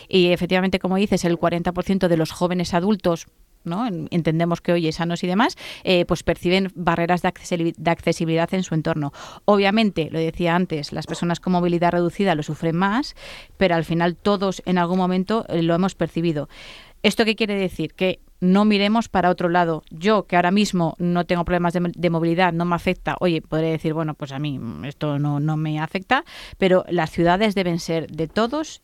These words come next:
y para todos, independientemente de la situación y la, de la condición de cada uno.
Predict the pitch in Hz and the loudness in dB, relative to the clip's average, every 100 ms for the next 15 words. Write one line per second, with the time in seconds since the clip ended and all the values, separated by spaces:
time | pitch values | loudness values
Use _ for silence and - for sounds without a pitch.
0 | - 180 - 156 156 208 294 - 190 170 | -8 -4 -2 -2 -2 -2 -2 -2 0 0
1 | 165 160 175 180 175 185 226 180 170 170 | 0 -2 -2 -2 -2 -2 -2 -2 -2 -2
2 | 165 - 170 180 170 170 165 165 165 156 | -4 -2 -2 0 -2 -4 -2 0 -2 -4
3 | - 160 165 160 127 123 131 | -4 -2 0 0 -2 -4 -6